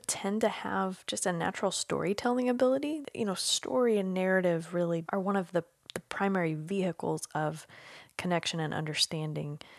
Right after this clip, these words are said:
between people. Being able to share one story or hear the story of another is what helps to develop compassion and empathy and understanding across lines of difference. And it's just a very human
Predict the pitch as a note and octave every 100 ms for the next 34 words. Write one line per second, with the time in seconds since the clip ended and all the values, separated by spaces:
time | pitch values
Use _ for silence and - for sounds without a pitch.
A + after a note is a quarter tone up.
0 | - - - - - D#3+ D3+ - - -
1 | - - E3 D#3+ D#3+ D#3 D#3 - - D3+
2 | C#3 - - D#3 E3+ D#3+ D3+ D3+ - D#3
3 | D3 D3 C3 - - E3+ D#3+ D#3 - D3
4 | C#3+ D3 D3 C#3+ C#3+ C#3 C3+ D#3 E3+ D3+
5 | C#3+ - - F3 - - E3 D#3+ D#3+ D3+
6 | - - E3+ - E3+ - F3 E3+ E3 E3
7 | - E3 D#3 - D#3+ D#3 D3+ C#3+ - E3+
8 | - - - - - F#3 E3+ D#3 - F3
9 | F3 E3 D#3 D#3 - D#3+ - D3+ D3+ D3+
10 | D3+ D#3+ D#3+ D3+ C#3+ - - D#3 D#3 -
11 | - - - - - - G#3 - F#3 E3+
12 | F3 E3+ E3+ - F3 E3+ E3+ D#3+ D#3